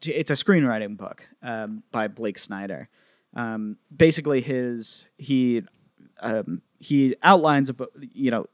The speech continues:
story archetypes. Um, and he, and so he has, he, it's, you know, inspired by, um, by the,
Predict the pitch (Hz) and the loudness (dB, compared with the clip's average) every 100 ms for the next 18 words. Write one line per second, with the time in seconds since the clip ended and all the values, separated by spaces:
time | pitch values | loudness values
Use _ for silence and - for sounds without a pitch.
0 | _ - - 170 143 - 110 - 110 80 | _ -2 2 4 4 0 -4 -8 -14 -16
1 | - - - _ _ _ _ - 113 110 | -16 -18 -20 _ _ _ _ -8 -6 -4
2 | 110 113 - - 127 120 123 120 110 - | -6 -8 -10 -2 0 2 0 -2 -4 -6
3 | 135 135 120 120 117 117 117 110 - - | -4 -2 -2 -2 -2 -2 -2 -6 -10 -12
4 | - - 156 - 151 - - - _ _ | -16 -12 -12 -10 -10 -8 -8 -10 _ _
5 | 170 - 185 165 - 160 - 160 151 131 | -18 -10 2 2 4 2 4 6 6 4
6 | 123 117 113 - _ _ _ _ 127 117 | 0 0 -2 -6 _ _ _ _ -2 0
7 | 107 110 113 127 _ _ _ _ _ _ | -2 -4 -8 -12 _ _ _ _ _ _
8 | - 135 127 117 113 113 113 110 | -18 0 2 4 2 0 0 -2